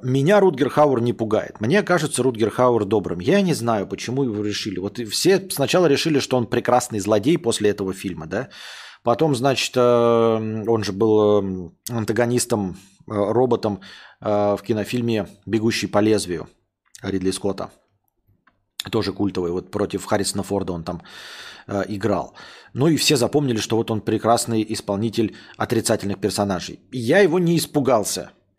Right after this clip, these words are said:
Я помню добренького его в «Достучаться до небес». Э, э, не показался он мне особенно злобным каким-то ни в, э,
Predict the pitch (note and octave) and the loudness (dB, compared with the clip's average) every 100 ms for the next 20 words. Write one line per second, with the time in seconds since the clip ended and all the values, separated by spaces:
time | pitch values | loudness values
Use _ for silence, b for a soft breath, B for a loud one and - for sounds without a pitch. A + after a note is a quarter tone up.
0 | B B B A2 C3+ F#3 F#3+ D3 D3+ D3 | B B B 2 4 4 2 2 2 2
1 | C3+ B2 B2 A#2+ A#2 G#2+ - A#2+ B2 - | 0 2 2 4 0 -2 -2 0 0 0
2 | G#2 G#2+ A#2 C3+ G3+ G3 - - - - | -2 0 0 4 4 4 0 -6 -8 -4
3 | A2 A2+ A2 A2 G#2+ G#2+ B B B B | 0 2 2 2 0 -4 B B B B
4 | B B2+ C3+ C3 C3 C3+ C3 D#3 D3+ D3+ | B -4 -2 -2 -2 -2 -2 2 4 2
5 | - B2 A#2+ B2 - A#2 A2+ G#2+ A2 C3 | 2 -2 0 0 0 -2 -2 -2 2 2
6 | A2 A2+ G#2+ A2+ - A2 A2+ G#2+ G#2 A#2 | 2 -2 -4 -6 -4 -6 0 0 0 -2
7 | A#2+ A#2+ G#2+ F#2+ G#2 A2 A2 G#2+ G#2 G2+ | -2 -2 -4 -6 -4 0 0 -2 -6 -10
8 | F#2+ G2 _ _ _ - G2+ G2+ G2+ G2 | -12 -16 _ _ _ -12 -6 -4 -2 -2
9 | G2 F#2+ | -2 -4